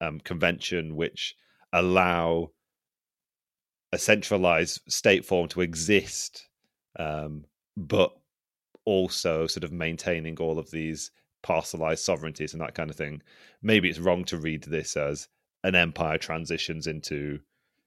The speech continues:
feudalism, but rather a sort of general back and forth until an equilibrium state is reached where there's the right amount of centralism and the right amount of relationship between religious authority and the emperor and secular authority and the,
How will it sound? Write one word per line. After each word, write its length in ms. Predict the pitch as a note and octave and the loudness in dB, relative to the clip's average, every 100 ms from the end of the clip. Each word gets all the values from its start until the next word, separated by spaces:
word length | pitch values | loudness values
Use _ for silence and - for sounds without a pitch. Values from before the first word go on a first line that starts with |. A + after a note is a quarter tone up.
| _ _ _ - | _ _ _ -12
feudalism, 800 | - A2 - C#2+ D2 C2+ C#2 - - | -2 -2 0 -4 -4 -8 -12 -18 -8
but 160 | F#2 - | -4 -4
rather 1000 | C2+ D#2+ F2 E2 D#2 D2+ E2 D2+ D2+ D2+ - _ _ - | -6 0 4 4 4 0 -2 0 0 -4 -8 _ _ -10
a 40 | - | -2
sort 140 | F#2 | -2
of 100 | F2+ | 6
general 340 | A2 F#2 F2+ | 8 8 4
back 280 | E2 F2+ - | 2 0 0
and 120 | F2+ | -6
forth 400 | - F#2 E2+ - | 0 2 2 2
until 400 | E2 D#2+ F#2+ E2 | -6 -4 -2 0
an 120 | E2+ E2 | 0 -2
equilibrium 720 | D2+ F2+ E2 E2+ E2 D#2 D#2 | -4 -4 -2 -2 -2 -4 -6
state 360 | - D2 - | -4 -4 -4
is 120 | F2 | -8
reached 360 | D#2+ D2+ - - | -6 -8 -8 -6
where 180 | D#2 D#2 | -4 -2
there's 160 | D#2 | -2
the 100 | - | -4
right 280 | D#2+ D#2+ - | -4 -4 -4
amount 280 | D2+ D2+ - | -8 -10 -10
of 60 | - | -10
centralism 640 | D2+ - D#2+ D2+ D2+ D2+ | -10 -8 -6 -6 -6 -8
and 240 | D2+ D#2 - _ - | -8 -10 -14 _ -6
the 80 | F#2+ | 2
right 280 | F2+ F2 E2+ | 4 4 2
amount 240 | E2 D#2+ | -4 -4
of 100 | D2 | -4
relationship 500 | E2 D#2+ - D#2+ - | 0 0 -2 -6 -6
between 500 | - - D#2+ D2+ D#2 _ _ - F#2+ | -8 -6 -4 -4 -10 _ _ -14 0
religious 460 | F#2 F2+ E2+ - | 4 4 0 -2
authority 480 | E2+ F2+ E2+ D#2+ D#2+ | 0 2 2 0 -2
and 100 | D#2 | -4
the 60 | D#2 | -4
emperor 540 | D2+ D#2 D2 D2+ D2 | -6 -6 -6 -6 -8
and 120 | D2+ | -8
secular 480 | - F#2+ - D#2 D#2 | -4 -4 -2 -2 -2
authority 560 | D2+ D#2 D2 - D2 D2+ | -2 -4 -4 -6 -8 -6
and 160 | D2+ | -6
the, 220 | D2+ D2 | -8 -8